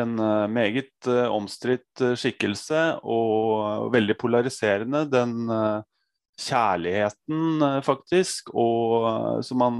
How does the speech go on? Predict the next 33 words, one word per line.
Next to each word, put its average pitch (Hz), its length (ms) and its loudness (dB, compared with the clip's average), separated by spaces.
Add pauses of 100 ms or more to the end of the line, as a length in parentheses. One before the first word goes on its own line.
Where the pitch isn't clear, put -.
eh, 104 1200 -4
som 117 180 -4
han 123 200 2
omfattet - 420 -6
av, 117 460 -2
eh, 110 520 0 (600)
hos 135 200 -2
andre, 120 340 0 (240)
er 104 60 0
jo, 110 120 0 (300)
eh, 117 160 0 (100)
på - 80 -16
en 120 140 2
måte 101 180 -4
parert 101 600 0
med 107 220 2
tilsvarende 90 640 0
hat - 1000 -4
og 101 120 0
forakt - 560 0
fra 123 220 2
andre. 98 360 0
Så - 160 -6
han 123 100 0
har 120 100 0
blitt 117 220 -2
en 120 100 0
ekstremt 120 800 -2 (260)
polariserende 120 1080 0 (520)
figur. 127 320 -2
Jeg 143 140 2
har, 120 240 0
eh, 110 400 -2